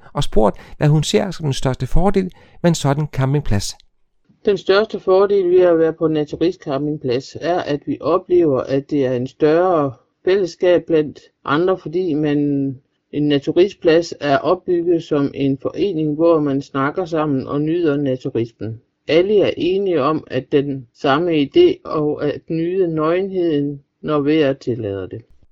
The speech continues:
Speaker 1: Det er jo fantastisk at høre om fællesskabsfølelsen og det sociale, uden der er en skjult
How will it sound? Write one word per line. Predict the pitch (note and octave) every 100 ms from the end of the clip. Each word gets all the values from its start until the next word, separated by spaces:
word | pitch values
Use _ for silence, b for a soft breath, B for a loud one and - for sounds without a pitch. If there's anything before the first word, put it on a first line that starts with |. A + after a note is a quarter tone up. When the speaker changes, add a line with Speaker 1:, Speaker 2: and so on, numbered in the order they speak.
| -
Speaker 1:
Det | A3+
er |
jo | G3+ F#3+
fantastisk | E3+ D#3 G3 G#3+ A3 -
at | D#3+
høre | C#3+ E3+
om | D#3+ C#3+
fællesskabsfølelsen | G3+ G3+ G3 F#3 - - E3+ E3 D#3
og | - C#3+
det | C#3
sociale, | C#3 - F3+ F3 -
uden | D#3 E3
der | F3
er | D#3
en | C#3
skjult | - D#3+ D3+